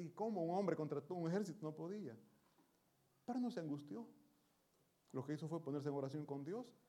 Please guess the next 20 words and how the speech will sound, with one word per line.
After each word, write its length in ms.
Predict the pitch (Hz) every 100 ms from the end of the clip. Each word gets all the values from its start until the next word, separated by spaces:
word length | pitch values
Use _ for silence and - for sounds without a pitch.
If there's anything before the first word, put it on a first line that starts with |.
| - -
y 60 |
Dios 140 | 131 139
hizo 160 | 131
la 120 | 120
obra. 340 | 120 120 104 113 - _ _ _ _ _ _ _ _ _ _ _ -
Dios 160 | 165
los 100 | 151 151
entregó 300 | 135 135 143
en 60 |
su 120 | 139
mano. 340 | 139 156 135 110 - - _ _ _ _ _ _ _ _ _ _ _ _ _ _ _ _ _ _ _ _ _ _ _ _
Vemos 240 | 117 135 131
cómo 180 | 135
Dios 140 | 127 127
trabaja, 400 | 120 107 123 180 - - _ _ _ _ _ _
cómo 220 | 143 131
Dios 180 | 123 123
obra. 320 | 131 113 139 208 - _ _ _ _ _ _ _ _ _ _ _ _ _
Pero 180 | 165 147
primero, 460 | 143 165 240 151